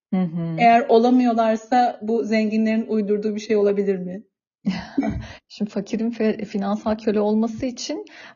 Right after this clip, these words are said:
Speaker 1: o efendisinin isteklerini karşılayacak bir şeyinin olması lazım, değil mi? Maddi durumunun
Speaker 2: Evet,
Speaker 1: olması
Speaker 2: evet.
Speaker 1: lazım. Ya da çalışma ve para kazanma potansiyelinin olması lazım.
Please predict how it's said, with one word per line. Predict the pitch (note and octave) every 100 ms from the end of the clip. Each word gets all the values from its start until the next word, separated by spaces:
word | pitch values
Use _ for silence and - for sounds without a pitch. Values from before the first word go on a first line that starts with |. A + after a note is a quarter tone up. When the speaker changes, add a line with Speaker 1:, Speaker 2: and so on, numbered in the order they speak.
| -
Speaker 1:
o | G3 G#3+ G#3 - -
efendisinin | G3+ A3 A#3 A3+ - C4
isteklerini | B3+ B3 A3+ A3 G3+ G#3+ A3 D4
karşılayacak | - G#3 G#3+ - A3 G#3+ C4+ D#4 B3
bir | B3 - - - - -
şeyinin | - G#3+ B3+ D#4+
olması | A#3 F#3 G3+ -
lazım, | E3+ F3 F#3+ G3
değil | F#4
mi? | B3
Maddi | G3 - A3 G#3
durumunun | G#3 A3
Speaker 2:
Evet, | - G#3
Speaker 1:
olması | F3 E3 - -
Speaker 2:
evet. | D#3+
Speaker 1:
lazım. | E3+ F#3 F3 F3+
Ya | F3
da | G3+ G#3 G3+ - A#2+ -
çalışma | - G3 G3+ - G#3+
ve | G#3+
para | A3 G#3
kazanma | G#3+ G#3+ G3+ G3 G#3 - _
potansiyelinin | - G#3 G3 G3+ - A3+ A#3+ G#3
olması | D#3+ D#3 D#3 -
lazım. | - - - - A3